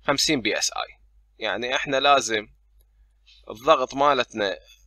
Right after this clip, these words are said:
مال قاع البير لازم يساوي، لازم يكون أكبر من ال-،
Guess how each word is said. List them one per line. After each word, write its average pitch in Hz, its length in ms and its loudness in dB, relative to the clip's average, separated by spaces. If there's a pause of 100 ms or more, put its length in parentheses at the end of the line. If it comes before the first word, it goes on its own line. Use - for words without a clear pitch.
(120)
مال 139 200 2
قاع 143 280 4
البير 143 300 0
لازم 127 340 2
يساوي، 120 720 2
لازم 127 280 0
يكون 131 240 -2
أكبر 101 500 -2 (120)
من 131 260 -4
ال-، 123 260 -2